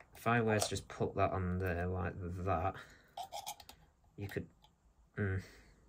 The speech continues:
you could try and make it look like she's just flying through the air, I guess, which looks quite, it's quite cool. Uh,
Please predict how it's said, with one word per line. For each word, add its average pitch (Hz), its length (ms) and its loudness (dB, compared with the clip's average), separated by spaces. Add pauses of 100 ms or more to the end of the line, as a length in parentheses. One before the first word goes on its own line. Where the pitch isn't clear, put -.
(1600)
you - 60 -20
could - 120 -12
try 104 340 6
and 104 80 4
make 104 240 2
it - 80 -4
look 104 140 0
like 101 180 4
she's 98 260 0
just - 220 -10 (180)
flying 104 300 4
through 104 160 2
the 98 140 6
air, 113 180 4
I 123 60 2
guess, 135 440 2 (160)
which - 200 -8
looks 85 160 -4
quite, 101 280 2 (220)
it's - 80 -10
quite 104 240 4
cool. 127 320 6 (840)
Uh, 98 200 -2